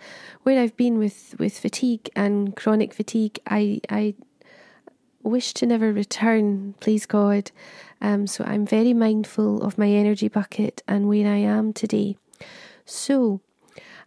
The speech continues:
I am looking out my bedroom window. Um, there isn't mu-, much sunshine, but there is daylight and there is birdsong.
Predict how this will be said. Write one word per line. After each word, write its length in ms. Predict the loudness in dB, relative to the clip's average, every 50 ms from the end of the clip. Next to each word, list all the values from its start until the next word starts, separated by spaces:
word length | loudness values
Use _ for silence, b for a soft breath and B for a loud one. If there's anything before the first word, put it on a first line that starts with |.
| B
I 100 | -2 0
am 240 | 2 2 0 0 0
looking 340 | 0 -2 -2 -4 -4 -2 0
out 160 | 0 -2 -2
my 180 | -2 -2 -4 -2
bedroom 480 | 0 0 -2 -2 -2 -2 -4 -2 0
window. 600 | 0 0 0 0 -2 -2 -2 -2 -2 -4 -4 -6 -10 _ _ _ _ _ _ _ _ _ _ _ _ _ _ _ _ -20 -20 _ -20 -12 _ -2
Um, 240 | 0 2 2 0 0
there 100 | 0 0
isn't 240 | 0 0 0 -2 -2
mu-, 160 | -2 -2 -2 -2
much 240 | -2 -2 -2 -2 -4
sunshine, 880 | -8 -6 -2 0 0 0 -2 -4 -4 -2 -2 0 0 0 0 -2 -2 -4 -2
but 240 | -4 -4 -4 -4 -4
there 100 | -2 -2
is 160 | -2 -2 -2
daylight 640 | -2 0 0 2 2 2 0 0 0 0 -2 -2 -4 -6
and 180 | -6 -4 -2 -2
there 80 | -2
is 120 | -2 -4 -4
birdsong. 760 | -2 -2 -2 -2 -4 -8 -6 -4 -2 -2 -2 -2 -4 -6